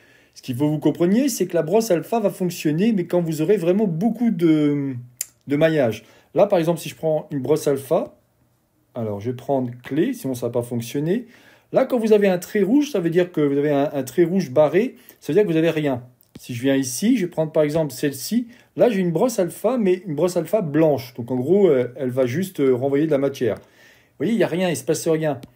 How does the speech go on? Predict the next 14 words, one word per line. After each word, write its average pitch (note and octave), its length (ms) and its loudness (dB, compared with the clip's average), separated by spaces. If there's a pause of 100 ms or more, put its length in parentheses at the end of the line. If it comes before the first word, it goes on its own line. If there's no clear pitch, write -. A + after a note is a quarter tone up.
(140)
Je - 140 -8
vais - 40 -6
prendre G#3+ 240 0
par F#3+ 140 2
exemple F3 400 0
un D#3+ 100 -6
qui D3+ 120 -6
est - 20 -2
très, E3+ 400 -2 (720)
j'utilise C#3 420 -8
très D#3+ 140 -4
souvent, E3 200 -2
c'est C3 120 -6
celui-là. D3 500 0